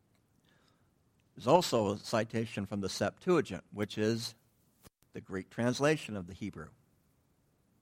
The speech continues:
When it comes to this word virgin in the Greek, it obviously won't use the word alma because that's Hebrew. It uses the word parthenos.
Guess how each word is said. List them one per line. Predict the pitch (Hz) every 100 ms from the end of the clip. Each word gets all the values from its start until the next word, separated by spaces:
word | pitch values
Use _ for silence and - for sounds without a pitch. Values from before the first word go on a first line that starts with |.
| _ _ _ _ _ _ _ _ -
When | 110 127
it | 139
comes | - 175 175
to | - 147
this | 143 139 -
word | 127 120 113
virgin | 107 139 151 139 98 90 107 107 _ _ -
in | 117 147
the | 151
Greek, | 143 104 101 101 - _ _ _ _ _
it | 98 101 _ 104
obviously | 117 151 - 127
won't | 113 117
use | 117 113
the | 110
word | 104 104 -
alma | 95 87 80 110
because | 143 98 - -
that's | 101 -
Hebrew. | - 120 87 78 143 - _ _ _ _ _ _ _ -
It | 110 -
uses | 113 143 135 135 -
the | 120
word | 107 104 98 - _ _ _
parthenos. | - 156 - 110 90 - - -